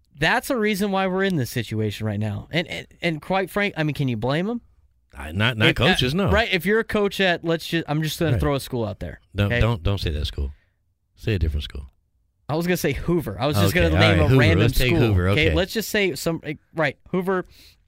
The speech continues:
Speaker 1: Okay, uh, not one of the best teams in San Diego.
Speaker 2: Really?
Speaker 1: Right. Okay. I'm just, I'm, I'm, I, I don't wanna dog Hoover. Okay. I'm just saying,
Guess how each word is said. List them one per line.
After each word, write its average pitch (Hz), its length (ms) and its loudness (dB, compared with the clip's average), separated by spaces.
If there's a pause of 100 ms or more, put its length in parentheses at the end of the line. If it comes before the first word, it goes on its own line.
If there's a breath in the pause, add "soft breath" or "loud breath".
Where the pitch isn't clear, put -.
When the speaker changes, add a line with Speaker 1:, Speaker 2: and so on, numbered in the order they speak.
(140)
Speaker 1:
Okay, 156 280 0 (380 soft breath)
uh, 131 260 -2
not 156 320 0
one 175 120 0
of 170 60 -2
the 160 60 -6
best 151 240 -2
teams 147 240 -4
in 135 60 -8
San 147 220 -2
Diego. 120 480 -2 (260)
Speaker 2:
Really? 123 320 -2 (120)
Speaker 1:
Right. 135 300 -2 (220)
Okay. 131 340 -2
I'm 123 160 -6
just, 117 220 -10
I'm, 120 200 -8 (120)
I'm, 123 200 -6 (200)
I, 127 40 -4 (140)
I 143 60 -4
don't 160 160 0
wanna 151 160 0
dog 120 380 -2
Hoover. 104 440 -8
Okay. 117 400 -2
I'm 131 120 -2
just 127 180 -2
saying, 107 280 -2